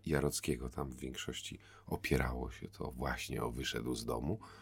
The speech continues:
choć również Kartotekę i Białe Małżeństwo i grupę Laochona i, i inne fragmenty, dzięki czemu udało nam się z panem Tadeuszem korespondować świątecznie kartkami pocztowymi.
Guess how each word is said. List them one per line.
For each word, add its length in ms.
choć 180
również 440
Kartotekę 920
i 120
Białe 360
Małżeństwo 840
i 120
grupę 340
Laochona 840
i, 60
i 160
inne 280
fragmenty, 760
dzięki 380
czemu 360
udało 420
nam 260
się 360
z 120
panem 300
Tadeuszem 600
korespondować 960
świątecznie 720
kartkami 640
pocztowymi. 840